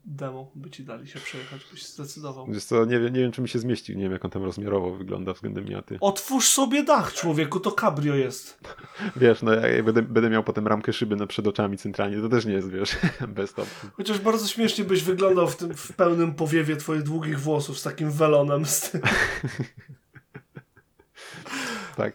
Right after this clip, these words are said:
Speaker 1: Okej, okej, okej.
Speaker 2: Może
Speaker 1: E,
Speaker 2: kiedyś
Speaker 1: ja z
Speaker 2: tam
Speaker 1: aukcji mam coś brytyjsko-niemieckiego, ale bardzo brytyjskiego w sumie.
Speaker 2: Mhm.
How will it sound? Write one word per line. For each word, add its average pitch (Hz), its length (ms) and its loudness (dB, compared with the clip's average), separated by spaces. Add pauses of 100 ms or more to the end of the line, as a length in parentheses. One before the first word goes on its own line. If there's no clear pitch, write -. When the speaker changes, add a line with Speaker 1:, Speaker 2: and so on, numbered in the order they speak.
Speaker 1:
Okej, 151 540 8
okej, 120 280 -6
okej. 120 360 -12 (200)
Speaker 2:
Może 120 180 0
Speaker 1:
E, 156 40 6
Speaker 2:
kiedyś 160 140 6
Speaker 1:
ja 185 120 12
z - 20 2
Speaker 2:
tam 196 80 12
Speaker 1:
aukcji 190 280 8
mam 175 200 6
coś - 540 -2 (240)
brytyjsko-niemieckiego, 175 1900 -2
ale 190 180 6
bardzo 175 260 4
brytyjskiego 151 640 -8
w 123 80 -18
sumie. 127 200 -12
Speaker 2:
Mhm. 143 360 -10